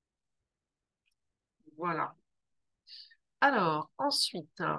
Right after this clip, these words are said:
j'ai envie de vous dire, faisons l'état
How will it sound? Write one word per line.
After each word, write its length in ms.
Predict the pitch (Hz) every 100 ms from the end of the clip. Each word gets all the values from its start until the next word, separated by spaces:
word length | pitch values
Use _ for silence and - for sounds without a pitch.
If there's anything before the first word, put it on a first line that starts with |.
| - _ _ _ _ _ _ _ _ _ -
j'ai 140 | 196
envie 160 | 214 233
de 80 | 202
vous 140 | 202
dire, 680 | 180 196 226 262 285 277 - _ _ _ _ - -
faisons 400 | 277 285 208 180
l'état 580 | 175 240 262 - 165